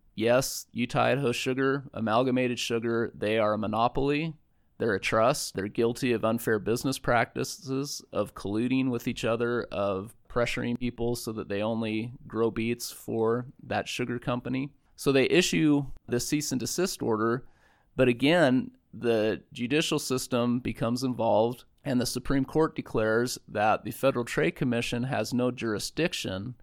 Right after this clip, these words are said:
over the sugar industry because the manufacturing of sugar does not constitute interstate commerce. And the Federal Trade Commission can only have jurisdiction over interstate commerce.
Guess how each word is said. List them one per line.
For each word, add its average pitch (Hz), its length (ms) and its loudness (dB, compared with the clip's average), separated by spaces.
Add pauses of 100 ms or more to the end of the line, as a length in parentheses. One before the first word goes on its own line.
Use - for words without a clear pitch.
(160)
over 127 600 4 (220)
the - 80 -4
sugar 160 340 0
industry 107 760 -4
because 113 360 -4
the 104 80 -6
manufacturing 131 800 2
of 110 100 0
sugar 107 400 -2
does 104 240 -6
not 107 240 0
constitute 113 720 -6
interstate 98 540 -4
commerce. - 640 -2 (260)
And 104 80 -6
the 90 60 -4
Federal 120 320 0
Trade 135 220 2
Commission 117 480 -2
can 117 100 -4
only 113 220 -2
have 110 160 0
jurisdiction 98 760 -4
over 92 540 -2
interstate - 480 -8
commerce. - 580 -10